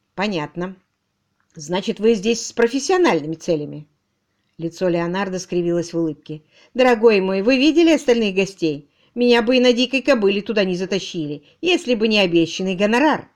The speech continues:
Я даже собирался намекнуть Порлоку, что служ-, заслужил премиальные". Он пренебрежительно откинулся на спинку стула, давая понять, что такое для него Тоуты и Мастерманы.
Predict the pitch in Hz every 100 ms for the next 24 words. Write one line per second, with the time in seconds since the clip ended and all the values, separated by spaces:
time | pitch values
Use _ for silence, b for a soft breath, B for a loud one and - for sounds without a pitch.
0 | b b b 175 202 214 220 254 226 233
1 | 240 269 254 240 233 214 302 - 220 269
2 | 339 330 277 - 269 - 277 247 B B
3 | B 247 330 330 349 220 294 277 339 359
4 | 339 180 220 269 247 143 139 _ _ _
5 | _ _ _ 170 175 175 180 165 165 170
6 | 156 254 302 285 262 - 233 269 247 240
7 | - 226 214 226 208 190 185 - 339 311
8 | B B B 185 269 330 330 311 320 320
9 | - - 349 330 311 311 240 262 262 247
10 | 240 220 220 226 233 233 - 180 185 160
11 | - 147 147 147 147